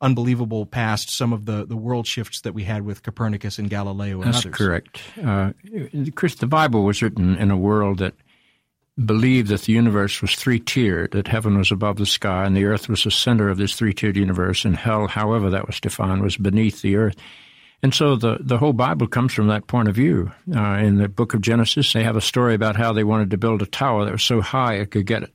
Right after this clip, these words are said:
Speaker 2: to heaven and they could be with God 'cause God was just above the sky. They had no earthly idea how vast the universe is.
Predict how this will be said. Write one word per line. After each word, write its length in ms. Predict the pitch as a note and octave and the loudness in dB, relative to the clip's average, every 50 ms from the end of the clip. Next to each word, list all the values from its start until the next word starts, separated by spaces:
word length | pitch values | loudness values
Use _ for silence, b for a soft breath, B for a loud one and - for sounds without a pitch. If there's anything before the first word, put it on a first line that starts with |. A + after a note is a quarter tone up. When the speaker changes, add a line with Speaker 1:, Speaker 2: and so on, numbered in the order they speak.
| _ - | _ -2
Speaker 2:
to 120 | - G#2 | -2 0
heaven 340 | - C3 C#3 B2 A2 G#2 G#2 | 2 2 0 2 2 2 4
and 140 | G2+ G2 G#2 | 4 4 2
they 100 | G#2 G2+ | 2 2
could 160 | - G#2 F#2+ | 0 -2 0
be 120 | G#2+ A2 | 0 0
with 160 | A2 G#2 - | 0 0 0
God 280 | - B2+ C#3+ D3 A#2+ F#2+ | 0 0 0 0 0 0
'cause 180 | - G2 F#2 - | -2 -2 -2 -2
God 180 | - G#2 G2 | -2 -2 -2
was 80 | F#2+ - | -2 -2
just 200 | - G#2+ - - | -2 -2 -2 -2
above 180 | G#2+ A2 G#2+ G#2 | -2 0 0 0
the 40 | F#2+ | -2
sky. 220 | - - A#2+ A2 | -2 -2 -2 0
They 120 | G2+ A2 | 0 0
had 140 | A2+ G#2+ G#2+ | 0 0 0
no 120 | C3+ D3+ - | 0 0 2
earthly 340 | D#3 D#3 C#3+ - - A#2+ | 0 0 0 0 0 0
idea 260 | A#2+ A2 G#2 G#2+ A2 G2 | 0 0 0 0 0 0
how 140 | G#2+ A2 | 0 -2
vast 480 | G2+ F#2+ A2+ B2 B2 A2 G2+ - - - | -2 0 0 0 0 0 -2 -4 -4 -2
the 80 | G#2 G2+ | 2 2
universe 500 | A2 A#2 G#2+ G2+ G2 F#2 F2+ F2+ - B2+ | 4 4 4 4 2 2 0 0 0 0
is. 300 | B2 G#2+ F2+ E2+ - | 0 0 0 -2 -6